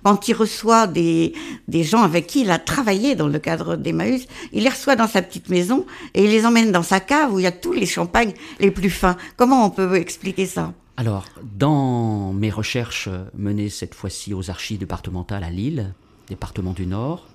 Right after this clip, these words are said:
Speaker 2: je n'ai retrouvé aucune trace d'un quelconque, d'une quelconque inscription de Monsieur Paul adolescent au lycée. Tout au plus, monsieur Paul a-t-il un certificat d'études. Ma thèse, c'est que monsieur Paul était un enfant précoce. Il était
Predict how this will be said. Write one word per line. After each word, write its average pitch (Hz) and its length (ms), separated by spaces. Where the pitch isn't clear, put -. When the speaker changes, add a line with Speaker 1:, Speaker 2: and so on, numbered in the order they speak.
Speaker 2:
je 113 140
n'ai 107 100
retrouvé 117 480
aucune 143 380
trace - 520
d'un 104 380
quelconque, 120 840
d'une 107 220
quelconque 131 420
inscription 113 520
de 95 340
Monsieur 107 340
Paul 107 240
adolescent 98 560
au 123 60
lycée. 92 360
Tout 143 140
au - 20
plus, - 640
monsieur 113 320
Paul 127 400
a-t-il 117 580
un - 40
certificat 110 500
d'études. 92 360
Ma 117 160
thèse, 135 480
c'est - 200
que 113 100
monsieur 113 320
Paul 127 240
était 104 200
un 98 120
enfant 98 200
précoce. - 680
Il 120 180
était 117 380